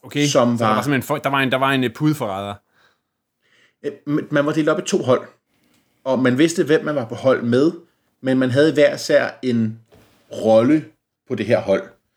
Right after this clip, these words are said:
Speaker 2: som, øh, jeg tror, jeg tror, vi skulle forestille at være pirater. Der var i hvert fald sådan noget med piratsværd og en papegøje og en kaptajnhat.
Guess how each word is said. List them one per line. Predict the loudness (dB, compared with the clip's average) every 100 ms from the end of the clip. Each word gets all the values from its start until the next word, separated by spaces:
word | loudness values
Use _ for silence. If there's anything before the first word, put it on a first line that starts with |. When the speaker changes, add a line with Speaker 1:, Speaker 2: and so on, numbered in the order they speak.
| _ _ _
Speaker 2:
som, | 0 2 4
øh, | 2 2 2 0 0 -2 -6 -6 -8 -10 -6
jeg | -4 -2
tror, | 4 4 2 -2
jeg | -2
tror, | 2 2 4
vi | -2
skulle | -2
forestille | 0 0 0
at |
være | 0 0
pirater. | 0 -2 -2 -2
Der | 0
var | 0
i |
hvert | 2 -2
fald | -4
sådan | -4
noget | -4
med | -4
piratsværd | -4 -6 -4 -4 -2 -2
og | -4
en | -2
papegøje | -4 -2 2 4 4 0
og | -6
en |
kaptajnhat. | -8 -10 -8 -8 -10 -12